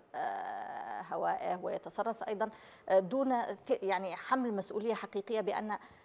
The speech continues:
آه، في تعز ما زال الحامل السياسي ربما يكون، آه، أحد الحلول، لكنه يتحول،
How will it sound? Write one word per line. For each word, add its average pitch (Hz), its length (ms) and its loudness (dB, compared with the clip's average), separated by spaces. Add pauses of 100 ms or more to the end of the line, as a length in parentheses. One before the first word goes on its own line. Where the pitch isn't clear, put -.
(220)
آه، 196 200 4 (160)
في 302 180 6
تعز 233 460 4
ما 202 160 6
زال 220 280 6
الحامل 202 440 0
السياسي 196 680 0
ربما 185 400 0
يكون، 190 260 -4
آه، 175 340 -2 (120)
أحد 180 240 0 (120)
الحلول، 165 420 -4
لكنه 185 300 -2
يتحول، 175 540 -2